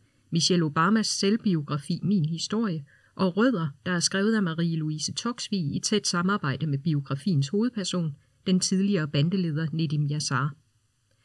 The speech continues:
Men Morten, vi har ingen af de tre med, jeg lige har nævnt. I stedet for så har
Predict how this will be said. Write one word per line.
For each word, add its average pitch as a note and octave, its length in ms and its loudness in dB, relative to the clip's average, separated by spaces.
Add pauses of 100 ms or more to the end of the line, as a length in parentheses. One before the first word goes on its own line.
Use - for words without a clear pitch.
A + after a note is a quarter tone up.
(600)
Men G3+ 100 8
Morten, A3 380 8
vi A3+ 100 4
har G#3 360 0
ingen C4 440 2
af C4+ 180 0
de C4 180 6
tre - 480 -2
med, F#3+ 260 4
jeg G#3 200 0
lige F#3+ 240 2
har E3+ 100 -2
nævnt. C#3 360 0
I F3 80 -6
stedet C4+ 360 -2
for A#3 200 -4
så A#3+ 220 -4
har A#3 220 -4